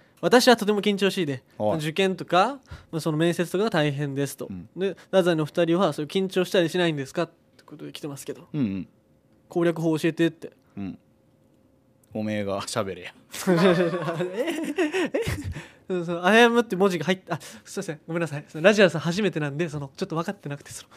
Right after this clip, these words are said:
Speaker 2: え、わ-、え、初めてで、
Speaker 1: そうです、申し訳ないです、すいません。
Speaker 2: で、その、俺を入れなきゃ、
Speaker 1: はい。
Speaker 2: 俺がこうなるっていうことを、
Speaker 1: そうそうそう、ちょっと勘違いしてたみたいで。
Speaker 2: 勘違いしてて。
Speaker 1: 知らなくて。
Speaker 2: あー、なるほどね。
Speaker 1: あー、すいません、本当に。
Speaker 2: でも聞いてくれてんだよね。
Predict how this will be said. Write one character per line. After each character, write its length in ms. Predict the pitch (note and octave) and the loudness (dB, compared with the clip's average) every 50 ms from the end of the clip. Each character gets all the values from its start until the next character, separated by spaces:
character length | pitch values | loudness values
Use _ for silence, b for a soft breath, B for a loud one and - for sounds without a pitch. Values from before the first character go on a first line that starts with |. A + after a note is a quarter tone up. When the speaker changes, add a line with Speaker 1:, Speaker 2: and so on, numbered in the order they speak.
| B B B B | B B B B
Speaker 2:
え、 40 | |
わ-、 160 | C3 D#3+ F3+ F3+ - | 4 4 4 4 4
え、 120 | F#3 F#3 | 2 2
初 340 | E3 B2+ D#3+ F#3 F#3+ A3 A#3 | 2 2 0 0 0 2 2
め 120 | A3+ A#3 | 2 0
て 160 | G3 G3 G#3 G3 | 2 2 2 6
で、 320 | G#3 A#3 A#3 G#3+ D#3+ A2 | 8 10 10 10 8 6
Speaker 1:
そ 60 | C#3+ | 4
う 40 | F#3 | 4
で 40 | E3 | 2
す、 180 | D3+ - - E3 | 2 -2 -2 2
申 40 | F3+ | 4
し 140 | F#3+ F#3+ | 4 4
訳 80 | G3 F3+ | 4 4
な 20 | E3+ | 2
い 0 | |
で 80 | D#3+ C#3+ | 0 -2
す、 80 | - | -4
す 20 | - | -6
い 20 | D#3 | -8
ま 40 | C#3 | -8
せ 60 | C#3+ | -8
ん。 100 | - - | -4 2
Speaker 2:
で、 260 | D3+ F#3 F#3+ E3+ C#3 | 2 4 6 4 4
そ 140 | A#2+ - D3 | 4 2 2
の、 300 | D3+ D#3+ D#3+ D3 B2+ B2+ | 4 4 4 4 4 6
俺 180 | D3 E3+ F#3 F#3 | 6 6 6 6
を 140 | F#3+ F#3+ | 6 8
入 80 | E3+ E3 | 8 6
れ 100 | F3 F3+ | 6 6
な 140 | F3 F#3 E3+ | 4 2 2
き 100 | - D#3+ | 4 6
ゃ、 220 | D3 D3 C#3+ B2+ | 6 8 8 6
Speaker 1:
は 20 | A2 | 6
い。 60 | A#2 | 6
Speaker 2:
俺 140 | B2+ C#3 D3 | 4 4 4
が 100 | D3+ C#3 | 4 2
こ 200 | - C#3 C#3+ C#3+ | 0 0 0 0
う 40 | |
な 120 | D3+ D#3 D3+ | 2 2 2
る 100 | C#3 B2 | 2 0
っ 20 | |
て 180 | G#2+ - - G#2+ | -2 -4 -6 -4
い 100 | G#2 G#2 | -2 0
う 100 | A2 A2+ | 0 0
こ 140 | A2 A#2+ A2+ | -2 -2 -2
と 120 | - B2+ | 0 0
を、 40 | B2 | 4
Speaker 1:
そ 100 | C#3 G3 | 6 8
う 20 | A3+ | 8
そ 80 | E3 | 8
う 40 | B2 | 6
そ 140 | F#3 A#3 A3 | 4 0 -2
う、 60 | G3 | -2
ち 80 | G3 - | -2 -2
ょ 20 | C4+ | -2
っ 20 | |
と 80 | - - | -2 0
勘 120 | - B3+ | -2 -2
違 20 | A#3+ | 0
い 20 | A3+ G#3+ F#3+ | 0 -2 -4
し 20 | |
て 80 | - F3+ | -4 -4
た 80 | F3+ | -6
み 60 | D#3+ D3+ | -4 -2
た 80 | D#3+ | -4
い 40 | D#3 | -4
で。 180 | D3 C3+ - - | -4 -6 -6 -2
Speaker 2:
勘 120 | - D#3+ E3+ | 0 0 0
違 20 | |
い 20 | D#3 E3+ D#3 D3+ C3 | 2 2 4 4 4
し 80 | A2+ - | 4 2
て 100 | - B2+ | -2 -2
て。 360 | A2+ C#3 C3+ C3 A#2 G2 - D3+ | 0 2 4 4 4 2 0 -4
Speaker 1:
知 160 | - - F#3 | -8 -4 -4
ら 80 | G3 | -2
な 100 | F#3+ F#3+ | -2 -4
く 80 | F3+ - | -4 -8
て。 100 | - B B B B B B B B B B B B - | -10 B B B B B B B B B B B B 0
Speaker 2:
あ 60 | - | 4
ー、 400 | C#3+ D3 D3 D3 D3 D3+ D3 D3+ | 4 6 6 8 8 6 6 6
な 100 | D3 D3 | 6 6
る 100 | D3 D3 | 4 4
ほ 120 | C#3+ C#3+ C#3 | 4 4 2
ど 80 | C#3 | 2
ね。 280 | C#3 D#3 G3+ C4 D4+ - _ - | 2 2 2 0 0 -4 _ -20
Speaker 1:
あ 220 | - - - F3+ E3+ | -18 -14 -10 -8 -8
ー、 60 | E3+ | -6
す 60 | D3+ | -6
い 40 | E3+ | -6
ま 60 | E3 D3 | -6 -4
せ 60 | C#3+ | -6
ん、 20 | |
本 140 | C#3+ C#3 C3+ | -8 -10 -10
当 80 | - C#3+ | -12 -12
に。 140 | C3 C3 D#3+ - - | -14 -14 -14 -8 -2
Speaker 2:
で 80 | - B3+ | 2 2
も 60 | C4 | 4
聞 160 | A#3+ A3+ E4+ E4+ | 4 6 6 4
い 60 | E4+ | 6
て 80 | F4+ D4+ | 6 4
く 100 | E4+ E4+ | 6 6
れ 100 | E4+ E4+ | 6 6
て 140 | F4 F4+ | 6 4
ん 80 | F4+ F4 | 6 8
だ 80 | D#4 B3 | 8 8
よ 80 | G3+ | 8
ね。 220 | G3 G#3+ A#3 - | 8 6 4 2